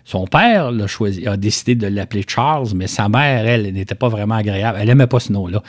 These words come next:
Fait qu'elle a décidé de l'appeler néanmoins Pete, et c'est le nom qui est, reste accolé. C'est pour ça que généralement, on parle de Pete Conrad, même si officiellement, son nom, c'est Charles.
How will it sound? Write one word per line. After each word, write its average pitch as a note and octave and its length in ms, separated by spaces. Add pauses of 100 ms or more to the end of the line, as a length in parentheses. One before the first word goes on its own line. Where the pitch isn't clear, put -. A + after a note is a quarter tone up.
(240)
Fait G#2+ 80
qu'elle D3 180
a A2+ 100
décidé G#2+ 340
de A2+ 100
l'appeler G2+ 380
néanmoins A2 480 (160)
Pete, C#3 340 (260)
et A#2 80
c'est A#2 180
le G#2+ 100
nom A#2 160
qui A2+ 180
est, G#2 220
reste G2 260
accolé. A2 280
C'est - 100
pour A#2 100
ça - 80
que C#3 80
généralement, A#2 500
on G2+ 40
parle A#2 220
de G2 100
Pete - 280
Conrad, G#2 400
même G#2+ 240
si G2+ 200
officiellement, F#2 420
son F2 220
nom, A2 100
c'est F#2 240
Charles. F#2 280